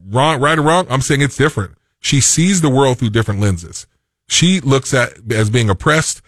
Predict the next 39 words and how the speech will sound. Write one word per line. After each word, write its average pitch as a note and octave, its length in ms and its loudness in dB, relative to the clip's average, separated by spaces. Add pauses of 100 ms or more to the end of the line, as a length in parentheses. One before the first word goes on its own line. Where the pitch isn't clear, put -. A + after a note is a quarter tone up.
(220)
as G#2+ 160 0
being, G#2+ 360 0
um, F2+ 260 0
frustrated, D#3 600 -2 (220)
'cause A#2+ 180 0
in G#2 80 0
Saint C3+ 240 -2
Louis, C3 300 0
there's, G2+ 280 -2
there A2 260 -2
really B2+ 340 2
is, G#2+ 340 0 (260)
you A2 120 0
know, G#2 320 0 (240)
these, G#2+ 300 -2
these A2 200 -2
traffic C3 340 -2
light A2+ 180 -2
cameras B2+ 440 0
where G#2+ 200 0
black A#2+ 280 -2
and A#2+ 120 -2
brown A#2+ 200 0
people B2 380 -2
are, G#2 180 -2 (280)
they, B2 120 2
they B2 80 0
have A#2+ 80 0
these G#2 180 -2
cameras A#2 420 0
in G#2 80 2
the G2 180 -2
inner B2 240 0
city A#2 400 0 (260)
where A2+ 320 2 (180)
they C#3+ 180 2
get B2 280 -2
charged G#2 400 0
money G#2 380 0